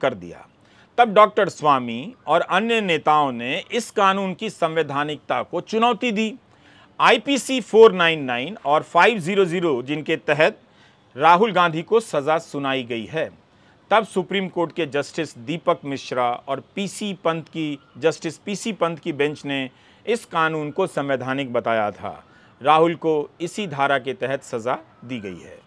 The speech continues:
यह आज की खबर है, बार एंड बेंच से हमने ली है।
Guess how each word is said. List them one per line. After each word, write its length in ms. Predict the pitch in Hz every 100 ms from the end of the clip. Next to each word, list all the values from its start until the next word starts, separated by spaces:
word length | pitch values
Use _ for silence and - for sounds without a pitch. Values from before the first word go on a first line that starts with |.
| _ _ -
यह 140 | 185
आज 260 | 202 202 220
की 120 | 214
खबर 320 | 180 160 165
है, 160 | 160 180 -
बार 420 | 131 151 160 160
एंड 200 | 151 139
बेंच 200 | 143 151
से 120 | -
हमने 300 | 139 131 127
ली 200 | 113 160
है। 260 | 175 175 165